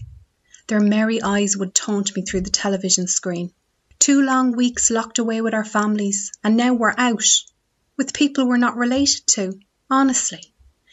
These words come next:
if even a whit of the resentment I felt towards these girls became known,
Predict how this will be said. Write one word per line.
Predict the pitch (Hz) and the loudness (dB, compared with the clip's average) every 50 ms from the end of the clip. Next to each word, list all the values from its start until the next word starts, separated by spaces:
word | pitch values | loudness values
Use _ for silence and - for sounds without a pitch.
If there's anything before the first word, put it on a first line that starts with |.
| - - _ | -20 -6 _
if | 247 247 254 | -2 2 2
even | 269 269 262 254 247 | 2 2 2 2 0
a | 226 | 0
whit | 220 220 - - 208 196 - - - 208 | -2 -2 -2 0 2 4 4 2 2 0
of | 202 - | -4 -6
the | 202 190 | -6 -6
resentment | 190 185 - 202 202 202 202 - - 185 185 - | -4 -2 0 0 0 -2 -2 -4 -4 -4 -4 -4
I | 170 175 | -6 -6
felt | - - 196 185 185 185 | -4 -2 -2 -2 -2 -2
towards | - - 190 190 190 185 185 - | -2 -2 -2 -2 -2 -2 -4 -4
these | - 180 180 180 - | -2 -2 -2 -2 -2
girls | - 190 185 185 185 180 180 | -2 -2 0 0 0 -2 -2
became | - 190 180 - - 185 185 185 | -4 -6 -6 -6 -4 -2 -2 0
known, | 185 180 180 180 180 180 185 | 0 0 0 0 -2 -4 -6